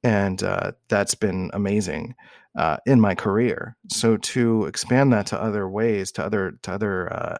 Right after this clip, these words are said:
avenues of life is something that I'm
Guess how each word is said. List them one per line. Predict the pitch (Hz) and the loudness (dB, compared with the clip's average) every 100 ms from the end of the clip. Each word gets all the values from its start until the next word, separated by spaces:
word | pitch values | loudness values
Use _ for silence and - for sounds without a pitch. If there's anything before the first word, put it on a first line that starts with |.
| _ | _
avenues | 113 123 135 113 98 | 2 6 8 6 4
of | 98 | -2
life | 92 107 - - _ - - _ _ _ _ _ - | 2 2 0 -10 _ -20 -20 _ _ _ _ _ -6
is | 104 120 | -2 0
something | - 127 120 120 110 | 4 4 4 4 4
that | 104 | 2
I'm | 101 95 101 | 0 -2 -6